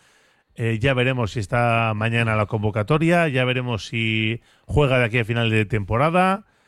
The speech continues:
pero el caso es que se marcha Íñigo Leque, un jugador muy, pero que muy criticado. Once temporadas, doscientos ochenta y un partidos,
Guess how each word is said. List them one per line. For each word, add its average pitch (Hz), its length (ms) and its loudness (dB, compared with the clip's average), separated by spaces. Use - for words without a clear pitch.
pero 123 180 0
el 120 80 2
caso 143 240 -2
es 151 80 -4
que 127 140 -8
se 110 120 -4
marcha 139 520 -2
Íñigo 156 640 0
Leque, 143 380 -2
un 151 100 -2
jugador 127 440 0
muy, 165 520 0
pero 117 240 0
que 123 100 -6
muy 123 680 0
criticado. 147 800 0
Once 185 340 0
temporadas, 147 720 0
doscientos 135 380 -4
ochenta 113 280 -4
y 123 60 2
un 131 80 0
partidos, 156 720 0